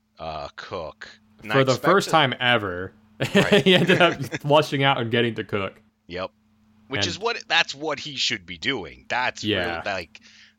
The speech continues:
Speaker 1: there were a lot of good things in that awful, terrible, no good loss, but,
Speaker 2: <laughs>
Speaker 1: uh, that,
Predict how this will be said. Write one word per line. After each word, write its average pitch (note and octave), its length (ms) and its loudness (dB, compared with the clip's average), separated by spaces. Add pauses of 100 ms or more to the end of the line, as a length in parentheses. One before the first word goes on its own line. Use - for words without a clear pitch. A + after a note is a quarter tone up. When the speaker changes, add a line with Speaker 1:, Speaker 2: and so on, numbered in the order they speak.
(200)
Speaker 1:
there C#3 100 -4
were F#3+ 120 -4
a G3 60 -4
lot F3 160 0
of B2 180 -4
good A2+ 240 -10
things G#2 460 -6
in G2+ 120 -12
that F#2+ 200 -6 (100)
awful, F2+ 640 -8
terrible, F2+ 420 -12
no E2+ 200 -14
good E2+ 260 -16
loss, E2 460 -12
but, D#2 360 -12 (200)
Speaker 2:
<laughs> - 1120 -18
Speaker 1:
uh, D#2+ 320 -10
that, G#2 260 -8